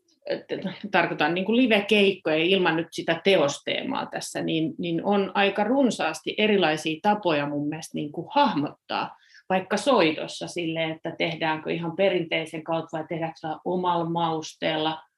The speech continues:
Et on, se on musta suomalainen erikoispiirre, että on aika paljon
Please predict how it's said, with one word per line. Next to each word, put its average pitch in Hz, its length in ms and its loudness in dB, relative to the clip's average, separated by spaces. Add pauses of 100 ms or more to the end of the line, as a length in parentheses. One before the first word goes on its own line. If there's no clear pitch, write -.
(720)
Et 202 160 0
on, 240 360 4 (640)
se 311 160 2
on 302 100 6
musta 247 180 2
suomalainen 240 460 6
erikoispiirre, 180 600 -2
että 175 160 -8
on 208 80 -2
aika 220 160 -2
paljon 196 580 2